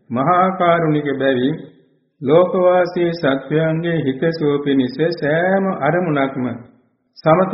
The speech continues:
භාවනාවට, විපස්සනා භාවනාවට නගන හැටි, එයින් සමාධි භාවනා වශයෙන් උපචාර සමාධි, අර්පණා සමාධි ලබන හැටි, ඒ පදනම් කරගෙන විපස්සනා වඩා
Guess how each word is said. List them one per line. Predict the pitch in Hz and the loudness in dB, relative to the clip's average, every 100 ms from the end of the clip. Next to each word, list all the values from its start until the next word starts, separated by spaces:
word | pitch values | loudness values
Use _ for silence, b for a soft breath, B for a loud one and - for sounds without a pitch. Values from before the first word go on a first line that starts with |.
| 170 | 0
භාවනාවට, | 156 165 160 151 147 139 135 147 | 2 0 0 0 0 0 0 0
විපස්සනා | 180 175 185 185 185 175 160 | -2 0 0 0 -2 0 0
භාවනාවට | 160 147 156 156 156 151 131 | 2 0 0 0 0 0 0
නගන | 127 143 156 | 0 2 0
හැටි, | 151 139 - 117 - - _ _ _ | 2 0 0 -4 -6 -18 _ _ _
එයින් | 139 156 185 | -4 0 0
සමාධි | 185 160 156 180 185 180 | 0 0 0 0 0 0
භාවනා | 151 170 170 170 165 160 | -2 -2 0 0 0 2
වශයෙන් | 156 147 147 160 | 2 2 0 -2
උපචාර | 170 143 160 160 151 147 | -2 -4 -2 0 2 2
සමාධි, | 147 151 143 143 147 160 | -2 -4 -2 -2 -2 0
අර්පණා | 151 156 160 147 147 139 | 0 0 -2 -2 -2 -4
සමාධි | 147 147 143 151 139 | -4 -2 0 0 0
ලබන | 135 139 139 | 0 0 -2
හැටි, | 135 131 - 107 - - _ _ _ - | -2 -4 -4 -6 -8 -20 _ _ _ 0
ඒ | 170 180 | 2 2
පදනම් | 156 151 180 180 175 | 0 0 0 0 -2
කරගෙන | 170 170 170 175 185 | -2 0 0 0 0
විපස්සනා | 151 147 175 175 175 165 160 151 | -2 -2 -2 -2 -4 -2 0 2
වඩා | 139 143 131 | 2 2 0